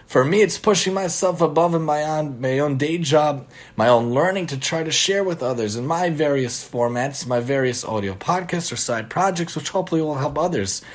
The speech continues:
But what can you do to utilize your passion,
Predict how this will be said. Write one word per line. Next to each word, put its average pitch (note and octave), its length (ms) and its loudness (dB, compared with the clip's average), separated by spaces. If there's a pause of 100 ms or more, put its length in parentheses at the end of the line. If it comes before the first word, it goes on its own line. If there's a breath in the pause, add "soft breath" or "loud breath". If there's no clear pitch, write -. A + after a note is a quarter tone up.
(160 loud breath)
But E3 80 6
what G3+ 240 4
can B3 180 2
you G#3+ 140 4
do F3 580 4 (360 loud breath)
to G3+ 120 0
utilize A3+ 460 6
your B3 280 6
passion, D3 640 0